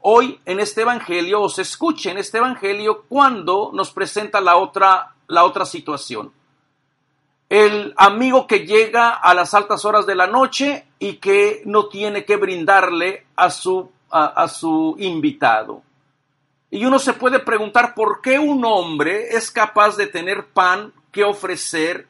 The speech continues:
y que le sobra, y por qué el otro vive al día, no le sobró nada.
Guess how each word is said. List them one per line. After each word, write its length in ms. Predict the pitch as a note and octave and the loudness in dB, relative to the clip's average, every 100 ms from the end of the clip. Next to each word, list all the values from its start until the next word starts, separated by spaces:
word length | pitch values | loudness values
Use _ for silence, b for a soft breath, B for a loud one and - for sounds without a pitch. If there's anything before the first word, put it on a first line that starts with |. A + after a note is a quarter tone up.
| _ | _
y 120 | D#3+ C#3+ | -20 -6
que 100 | E3+ | -4
le 100 | D3 | -4
sobra, 580 | - F#3 D#3 D#3 G3 - | -2 0 0 0 -2 -2
y 80 | G3+ | -6
por 240 | F#3 F3+ | -6 -2
qué 180 | G#3+ G#3 | -2 0
el 160 | G#3 | 0
otro 540 | G3+ G#3+ G#3 A3 A#3+ - | 0 0 -2 -2 -2 -4
vive 340 | D#3 G#3 F#3+ | -12 -10 -2
al 200 | F#3+ F#3 | -2 -2
día, 200 | A#3+ F#3+ | -6 -4
no 140 | D#3+ G3+ | -2 -4
le 100 | G3+ | -4
sobró 340 | F#3+ F3 G3+ | -6 -4 -4
nada. 420 | F#3+ G#3 E3 - | 2 2 2 -8